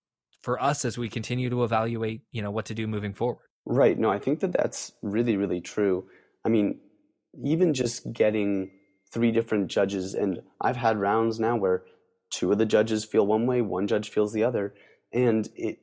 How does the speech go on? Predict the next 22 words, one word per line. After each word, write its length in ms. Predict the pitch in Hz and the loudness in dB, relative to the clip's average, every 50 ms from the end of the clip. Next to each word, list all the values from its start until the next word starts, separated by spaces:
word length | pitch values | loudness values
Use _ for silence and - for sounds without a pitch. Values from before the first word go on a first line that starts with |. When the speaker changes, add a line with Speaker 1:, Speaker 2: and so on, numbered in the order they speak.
| _ - | _ -12
Speaker 2:
it's 300 | - - 113 123 - - | -8 -6 -4 -4 0 0
just 240 | 160 147 - - - | 0 0 0 -4 -4
telling, 420 | - 120 113 117 117 110 101 98 | -2 0 2 2 2 2 2 0
because 420 | 101 98 - - 95 92 92 - - - - | -2 -2 0 0 0 0 0 -2 -8 -6 -6
we 100 | 82 65 | -4 -2
obviously, 680 | 64 80 - - 92 101 - - - 98 104 107 - _ _ _ _ _ _ _ - | -2 -4 -4 -4 -4 -6 -4 -4 -4 -4 -4 -4 -6 _ _ _ _ _ _ _ -2
yeah, 160 | - 151 - - | -2 -2 -2 0
judges 460 | - 90 87 95 107 107 104 - - - | -2 -2 0 0 0 -2 -4 -6 -12 -12
rarely 600 | - 98 98 90 95 98 113 127 104 92 85 80 | -10 -8 -4 -2 2 2 2 2 2 0 0 -2
agree 260 | 85 - 76 71 69 73 | -2 -2 -4 -6 -6 -4
on 220 | 76 76 71 - | -6 -6 -6 -8
things, 380 | - 69 69 71 69 - - - _ _ _ - | -8 -8 -6 -6 -8 -10 -12 -16 _ _ _ -4
but 100 | 123 113 | -4 -2
having 300 | 110 117 110 113 110 101 | -2 0 0 0 0 0
a 100 | 95 90 | 0 0
larger 360 | 92 87 90 92 98 92 90 | 0 0 0 0 -2 -4 -6
sample 340 | - - 80 - - - - | -6 -8 -8 -6 -6 -6 -4
size 300 | - - - - - - | -4 -4 -4 -4 -4 -4
definitely 380 | - - - - 76 69 69 | -6 -6 -6 -6 -8 -8 -6
allows 300 | 67 65 67 67 - - | -6 -6 -6 -6 -6 -8
us 140 | - - - | -10 -12 -8
to 240 | - - - - | -6 -6 -6 -6